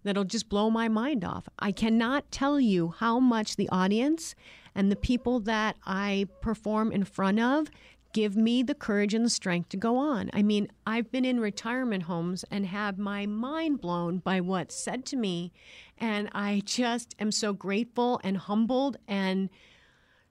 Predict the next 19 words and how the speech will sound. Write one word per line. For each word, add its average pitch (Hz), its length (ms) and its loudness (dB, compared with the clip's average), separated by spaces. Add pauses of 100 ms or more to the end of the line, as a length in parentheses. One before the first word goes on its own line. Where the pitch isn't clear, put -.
just 226 320 -2
try 240 240 0
to 233 80 0
tell 269 300 0
them 247 220 2
that 220 100 4
it's 214 160 0
bigger 277 340 0
than 226 200 4
me, 196 200 2
and 190 120 0
all 202 160 0
I 220 60 0
wanna 226 280 2
do 277 360 4
is 220 180 0
continue 220 500 0
the 302 120 0
work 254 440 0